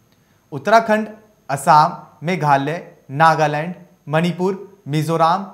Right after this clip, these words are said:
और त्रिपुरा के कुछ हिस्सों में मध्यम से घना कोहरा छाया रह सकता है।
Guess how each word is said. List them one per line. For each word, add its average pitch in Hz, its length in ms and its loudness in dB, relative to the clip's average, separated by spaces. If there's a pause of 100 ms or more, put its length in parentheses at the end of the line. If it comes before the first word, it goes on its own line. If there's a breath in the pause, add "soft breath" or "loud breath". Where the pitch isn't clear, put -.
(120)
और 180 140 6 (480)
त्रिपुरा 277 420 0
के 277 140 -8
कुछ 320 260 -2
हिस्सों 214 280 -4
में 113 160 -10 (380)
मध्यम 151 380 -2
से 277 160 -2
घना 175 320 0
कोहरा 196 360 -2 (280)
छाया 190 260 2
रह 160 140 0
सकता 151 340 -6
है। 123 160 -8